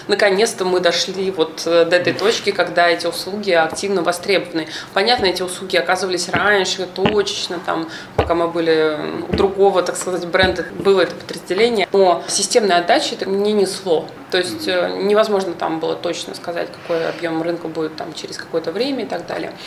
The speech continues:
Speaker 1: Сейчас мы видим, что объём бизнеса большой, он стремительно растёт, и мы благодаря плотной связи с коллегами из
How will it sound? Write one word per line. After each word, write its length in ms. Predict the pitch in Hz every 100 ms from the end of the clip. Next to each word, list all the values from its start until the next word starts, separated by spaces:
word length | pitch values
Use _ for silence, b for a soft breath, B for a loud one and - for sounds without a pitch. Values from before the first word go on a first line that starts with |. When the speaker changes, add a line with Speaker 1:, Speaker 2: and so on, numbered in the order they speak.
| B B -
Speaker 1:
Сейчас 240 | - 285
мы 140 | 233
видим, 280 | 196 226 220
что 720 | 196 - 196 190 185 180 175 175 - - -
объём 380 | 190 180 180 175
бизнеса 360 | 180 170 -
большой, 420 | 165 175 - 185
он 80 | 165
стремительно 540 | 170 185 175 175 170 170
растёт, 440 | 180 - 302 339
и 60 | 208
мы 400 | 180 220 247 247 B B -
благодаря 880 | 180 180 185 185 180 170 170 165 - - - - -
плотной 340 | 202 196 185
связи 360 | 170 196 175 -
с 80 |
коллегами 760 | - 180 180 180 170 160 160 160
из 580 | 160 180 175 - - -